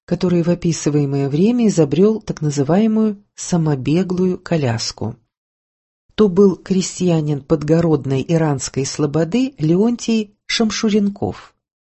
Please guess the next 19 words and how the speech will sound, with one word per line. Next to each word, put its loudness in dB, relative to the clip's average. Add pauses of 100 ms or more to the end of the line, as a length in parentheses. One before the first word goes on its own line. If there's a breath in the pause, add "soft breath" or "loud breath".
(920)
Коляска 2
двигалась 2
под 0
закрытием 0
с -10
помощью 0
двух -2
человек 0
и -4
стоила 0
девяносто -2
рублей. -6 (720)
Мастеру -2
выдано 2
было 0
за 0
нее 0
из -6
казны -2